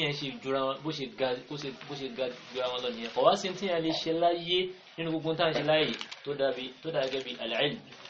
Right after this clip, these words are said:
Tó yẹ báyìí nísìnyí, ilmu din, abẹ́rẹ́ wọn bá subhanahu wa ta'ala kó má ṣe àṣe fún ẹnì kọ̀ọ̀kan wa. Ọjọ́ ti lọ gan, tí al-akh tí wọ́n bá ń sọ̀rọ̀, èmi fẹ́ kán dákẹ́, kí wallah.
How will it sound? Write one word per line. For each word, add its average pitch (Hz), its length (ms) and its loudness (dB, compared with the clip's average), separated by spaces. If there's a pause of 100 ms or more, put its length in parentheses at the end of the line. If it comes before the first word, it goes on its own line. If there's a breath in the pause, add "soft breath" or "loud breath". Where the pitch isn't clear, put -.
(160)
Tó - 100 -6
yẹ 147 80 2
báyìí 143 200 4
nísìnyí, 117 320 -4
ilmu 139 280 -4
din, 120 180 -4
abẹ́rẹ́ 123 320 -6
wọn 120 120 -4
bá 117 60 -2
subhanahu 117 680 -6
wa 113 80 -8
ta'ala 120 260 -4
kó 120 120 -12
má 123 80 -6
ṣe 120 120 -6
àṣe 113 200 -8
fún 113 140 -12
ẹnì 107 120 -12
kọ̀ọ̀kan 107 360 -8
wa. 104 100 -2 (480 loud breath)
Ọjọ́ 147 300 2
ti 147 100 0
lọ 131 220 4
gan, 131 180 0 (280)
tí 160 180 -2 (340)
al-akh 131 480 2 (200)
tí 147 80 -6
wọ́n 151 100 0
bá 151 100 4
ń 156 60 0
sọ̀rọ̀, 127 300 2
èmi 127 120 -6
fẹ́ 131 160 -2
kán 131 140 -6
dákẹ́, 131 340 -2 (100)
kí 139 60 -10
wallah. 117 360 -4